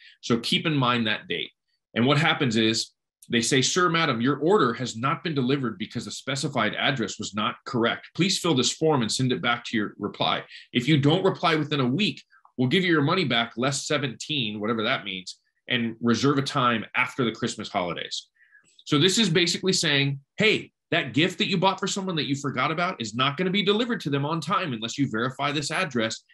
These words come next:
And guess what? We're only five days away from Christmas. You better hurry up," right? There's so many telltales in this one. It's a generic, you know, generic variable. We don't talk like that anyway. "Sir, madam, la-, best,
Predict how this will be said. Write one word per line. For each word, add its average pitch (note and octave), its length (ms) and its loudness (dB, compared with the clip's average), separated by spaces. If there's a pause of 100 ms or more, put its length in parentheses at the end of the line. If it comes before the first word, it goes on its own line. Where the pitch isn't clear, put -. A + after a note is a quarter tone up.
(120)
And A2+ 140 -4
guess E3+ 200 2
what? A3 300 0 (220)
We're A2+ 100 2
only C#3 180 4
five C3+ 400 0
days E3 200 6
away F3 180 2
from E3 180 -8
Christmas. C#3 520 -4
You G#2 60 -8
better B2 200 4
hurry E3 320 4
up," - 140 -6 (640)
right? F3+ 240 0 (320)
There's E3+ 200 0
so G#3 220 -2
many F3+ 240 -2
telltales D#3 640 0
in F#3+ 80 -4
this F#3 220 -6
one. G3 240 -4 (680)
It's B2 180 -2
a C3+ 40 0
generic, B2 680 2 (460)
you G#2+ 100 -4
know, F#2+ 160 -2 (640)
generic B2 400 2
variable. A#2+ 680 4
We A2+ 100 2
don't B2+ 160 -2
talk - 240 -2
like A#2+ 200 0
that A#2+ 240 0 (100)
anyway. A#2+ 420 0
"Sir, A#2+ 500 0
madam, G#2+ 480 -4 (600)
la-, A#2+ 220 0
best, B2 440 0